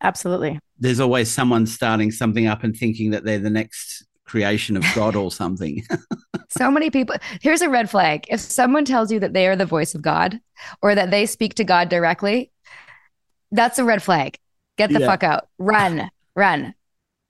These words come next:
Speaker 1: 'Cause y-, and, and listen, this is the, this is the thing that I've learned is that most of these groups are a safe haven for pedophiles.
Speaker 2: Yes. Yeah.
Speaker 1: Or just sex addicts.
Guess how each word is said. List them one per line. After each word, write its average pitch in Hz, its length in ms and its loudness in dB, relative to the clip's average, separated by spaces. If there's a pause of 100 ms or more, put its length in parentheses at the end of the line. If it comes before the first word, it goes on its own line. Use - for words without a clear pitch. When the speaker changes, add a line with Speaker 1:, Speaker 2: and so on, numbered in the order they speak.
(260)
Speaker 1:
'Cause 262 160 0
y-, - 180 -10 (280)
and, 262 200 2
and 254 180 2
listen, 262 240 2
this 220 140 0
is 262 100 -2
the, 240 80 -2
this 233 220 0
is 240 80 -2
the 208 100 -6
thing 202 160 -2
that 175 120 0
I've 165 160 0
learned 165 360 -4 (460)
is 196 80 -4
that 202 140 0
most 202 380 2
of 294 120 -2
these 226 160 -4
groups 196 560 -4
are 190 100 0
a 190 60 -2
safe 196 320 -4
haven 190 320 -2
for 185 140 -6
pedophiles. - 600 -2 (640)
Speaker 2:
Yes. 101 540 -4 (140)
Yeah. 90 200 -4 (920)
Speaker 1:
Or 214 120 2
just 175 200 -2
sex - 220 0
addicts. - 460 -2